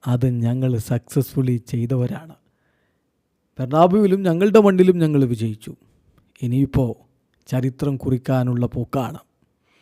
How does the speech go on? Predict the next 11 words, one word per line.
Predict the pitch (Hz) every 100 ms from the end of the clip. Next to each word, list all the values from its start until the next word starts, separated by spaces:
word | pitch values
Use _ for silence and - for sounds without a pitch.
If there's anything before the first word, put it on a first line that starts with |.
| _ _ _ - _ -
അതുകൊണ്ട് | 139 156 165 170
തന്നെ | 160 180 - _ _ 151
വലിയ | 147 143
ആവേശത്തിലാണ് | 135 156 156 - 147 143 135 127 131
തൻ്റെ | 127 123
ടീമുള്ളത് | 113 143 147 151 135 131 131
എന്ന് | 127 123 123 123 _ -
പറയുന്നു | 120 190 143 135
മൈക്കൽ | 127 123 135 - 214
ആർട്ടിറ്റ. | - 151 - - _ _ _ _ _ _ _ _ _ _ 135
യുവേഫ | 120 127